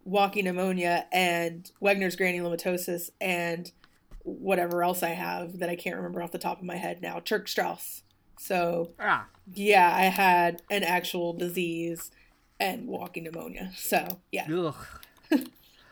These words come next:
Speaker 2: Um, you know, I
Speaker 1: I don't know.
Speaker 2: Okay.
Speaker 1: I didn't look into
Speaker 2: I
Speaker 1: double
Speaker 2: will
Speaker 1: pneumonia 'cause I knew it was a real thing. Um,
Speaker 2: Right. It's, it's pneumonia in both your lungs.
Speaker 1: That's what I figured. And, like,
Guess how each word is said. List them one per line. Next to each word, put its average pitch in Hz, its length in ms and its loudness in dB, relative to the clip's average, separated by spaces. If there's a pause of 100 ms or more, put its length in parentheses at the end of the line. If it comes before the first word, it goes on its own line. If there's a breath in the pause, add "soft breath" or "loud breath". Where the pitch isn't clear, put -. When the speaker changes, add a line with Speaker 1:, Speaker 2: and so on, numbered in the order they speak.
(680 soft breath)
Speaker 2:
Um, 240 400 6 (640)
you 320 180 0
know, 311 280 2 (960 loud breath)
I 240 140 6 (680 loud breath)
Speaker 1:
I 247 80 12
don't 254 100 12
know. 214 60 10
Speaker 2:
Okay. 247 180 4
Speaker 1:
I 254 140 12
didn't 277 180 6
look 254 160 6
into 233 180 4
Speaker 2:
I 339 40 8
Speaker 1:
double 370 260 12
Speaker 2:
will 247 100 8
Speaker 1:
pneumonia 240 260 6
'cause 247 140 0
I 202 60 4
knew 190 140 0
it 185 100 0
was 185 120 -2
a 190 60 4
real 175 180 2
thing. 180 440 0 (420 loud breath)
Um, 190 340 6
Speaker 2:
Right. 165 240 8
It's, 220 180 2 (100)
it's - 180 2
pneumonia 214 460 12
in 170 180 2
both 156 280 2
your 131 120 -2
lungs. 104 460 -10 (340)
Speaker 1:
That's 240 200 6
what 226 80 6
I 196 80 8
figured. 180 480 0
And, 202 160 2
like, 208 320 2